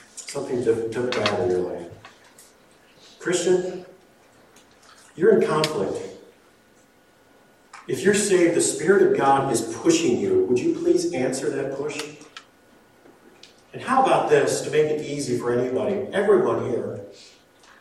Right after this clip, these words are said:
how about during our invitation, would you pray that Oakland Woods would never be called a white church, but that Oakland Woods would just be Jesus' church?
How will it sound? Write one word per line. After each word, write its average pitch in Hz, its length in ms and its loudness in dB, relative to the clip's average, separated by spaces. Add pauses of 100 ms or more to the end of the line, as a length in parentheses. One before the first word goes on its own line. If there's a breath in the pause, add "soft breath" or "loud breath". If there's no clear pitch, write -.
(100)
how 220 100 -6
about 226 180 -2
during 175 220 2
our 151 160 2
invitation, 147 540 -2
would 120 120 -2
you 185 340 -4
pray 151 580 -2
that 113 180 -4
Oakland - 360 -2
Woods 139 280 0
would - 180 -2
never 170 480 4
be - 120 -4
called 135 580 -2
a 110 120 -6
white 117 360 -2
church, - 560 -6 (1600)
but - 120 -4
that 175 180 -2
Oakland 180 420 -4
Woods 147 280 -2
would 110 240 -6
just 160 520 -8
be 151 380 -8
Jesus' - 800 -4
church? - 640 -12